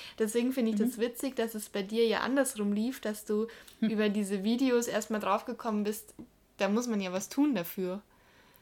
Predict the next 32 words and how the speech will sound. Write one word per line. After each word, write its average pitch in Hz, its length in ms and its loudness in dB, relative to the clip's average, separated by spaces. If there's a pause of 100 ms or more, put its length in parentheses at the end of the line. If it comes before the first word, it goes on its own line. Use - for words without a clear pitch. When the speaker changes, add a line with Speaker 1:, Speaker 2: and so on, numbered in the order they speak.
(500)
Speaker 2:
Ja, 226 120 6
ich, - 180 2
äh, 202 220 8
habe 247 200 6
nicht 294 240 2
die, 262 260 4
äh, - 20 8
Angewohnheit, 233 720 6
mich 233 140 2
zu 247 100 -2
überschätzen, 214 720 0 (380)
äh, 202 200 6
dass 202 160 4
ich 196 140 0
irgendwo 208 420 6
bin 220 300 6
und 226 120 6
sage, 208 280 6
„Das 311 200 10
ist 294 120 6
aber 226 220 10
einfach, 214 340 8
das 233 180 2
kann 226 160 4
ich 226 160 2
auch.“ 170 220 2 (180)
Speaker 1:
Ja. 233 300 6
Speaker 2:
Ähm, 208 400 6 (840)
sondern 240 300 8
eher, 269 220 12 (220)
äh, 196 200 -2
w-, 190 160 2